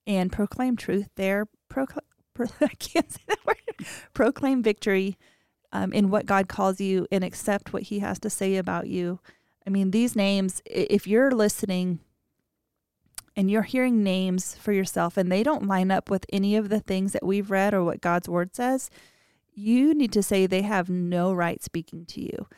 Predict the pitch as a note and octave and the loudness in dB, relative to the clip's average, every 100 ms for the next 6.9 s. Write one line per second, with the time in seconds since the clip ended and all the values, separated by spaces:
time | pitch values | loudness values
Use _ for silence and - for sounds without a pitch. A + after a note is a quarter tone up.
0 | _ _ G#3+ A#3 G#3 G3 G#3 G#3+ G3 - | _ _ 4 4 4 0 0 -4 -6 -2
1 | G3+ F#3+ G3 G3 G3 - G3 E3 - - | -2 0 0 2 0 0 -2 -2 -4 -10
2 | - _ _ - G#3 G3+ A3+ A3+ F#3+ F3+ | -14 _ _ -2 0 2 0 2 2 2
3 | - F#3 F3+ G3+ G#3 G3+ F#3 F#3 F3+ F3 | 0 -2 -2 -2 -2 -2 -2 -2 -2 -4
4 | - A#3+ F3 - F#3 - G#3 B3 C4 G#3 | -4 0 0 0 -4 -4 -4 -2 -2 -2
5 | G3+ F#3+ F#3+ F#3+ F#3 - E3+ - E3+ - | -2 -2 -4 -6 -8 -8 -8 -8 -10 -10
6 | _ _ _ F#3+ F3+ - - F#3+ - | _ _ _ -4 -2 -2 -8 -12 -18